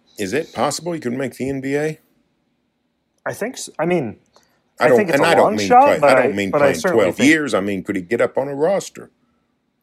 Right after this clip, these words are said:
Speaker 2: Yeah,
Speaker 1: Um,
Speaker 2: well, especially this roster, as, as much as they shuffle guys back and forth now,
Speaker 1: Yeah.
Speaker 2: obviously he's not one of the ones under contract, but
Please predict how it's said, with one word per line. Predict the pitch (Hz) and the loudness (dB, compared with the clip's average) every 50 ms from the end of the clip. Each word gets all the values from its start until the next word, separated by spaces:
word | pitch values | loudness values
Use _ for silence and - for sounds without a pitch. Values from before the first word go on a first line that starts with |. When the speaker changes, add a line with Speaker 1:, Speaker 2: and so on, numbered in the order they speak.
| _ _ - | _ _ -6
Speaker 2:
Yeah, | 165 214 220 113 | 0 0 2 2
Speaker 1:
Um, | 90 - 117 | 0 -2 -2
Speaker 2:
well, | 131 139 | -2 -2
especially | 135 - - 226 226 - 180 143 | 0 0 -2 -2 -2 -2 -2 -2
this | 123 117 156 - - - | 0 0 -2 -4 -4 -4
roster, | 127 107 107 123 123 - - 160 143 | -2 -2 0 -2 -2 -4 -4 -2 -2
as, | 131 110 - - - - | -2 -2 -4 -10 -10 -10
as | 139 117 110 | -10 -4 -2
much | 131 151 151 - - | -2 -2 -2 -2 -6
as | 160 131 - | -8 -6 -4
they | 143 127 | -6 -6
shuffle | 117 - - 123 120 - 156 135 | -4 -4 -4 -4 -2 -2 -4 -4
guys | 123 127 120 117 113 104 | -2 -2 0 0 -2 -2
back | - 120 113 117 - - | -2 -2 -2 0 -2 -4
and | 107 101 | -10 -12
forth | - 117 120 120 117 - | -8 -6 -4 -4 -4 -6
now, | 117 101 101 | -6 -4 -2
Speaker 1:
Yeah. | 107 113 107 | 0 0 0
Speaker 2:
obviously | 117 110 - - 117 101 | -2 -6 -8 -10 -10 -10
he's | 95 98 90 | -10 -8 -6
not | 110 110 107 113 110 | -4 -2 -2 -2 0
one | 113 113 113 | -2 -2 -2
of | |
the | 107 104 | -2 -2
ones | 101 104 104 104 101 | -4 -4 -6 -6 -6
under | 104 104 98 101 92 87 - _ _ _ _ _ _ _ _ _ - | -6 -6 -6 -8 -10 -12 -14 _ _ _ _ _ _ _ _ _ -6
contract, | - 117 127 175 185 - - 98 95 107 117 - - - | -4 -2 -2 -2 -4 -6 -6 -4 -4 -4 -6 -8 -10 -8
but | 107 95 92 92 - | -6 -6 -6 -6 -10